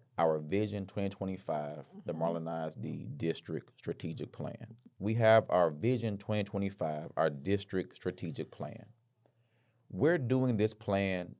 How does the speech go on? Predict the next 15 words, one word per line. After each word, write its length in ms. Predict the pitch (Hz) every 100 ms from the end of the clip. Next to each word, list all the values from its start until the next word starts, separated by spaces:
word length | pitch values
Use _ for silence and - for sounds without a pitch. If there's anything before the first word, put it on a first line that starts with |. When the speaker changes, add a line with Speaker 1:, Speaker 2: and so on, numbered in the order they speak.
| - -
Speaker 1:
to 80 | 95
make 260 | 95 98 -
sure 240 | - 101
that 200 | 98 82
we 100 | 110
have 200 | 110 92
a 40 | -
path 380 | 107 95 90 -
and 100 | 95
we 100 | 95
know 160 | 92 104
where 120 | 98
we're 40 | 90
going 300 | 80 85 80
forward. 420 | - 78 - -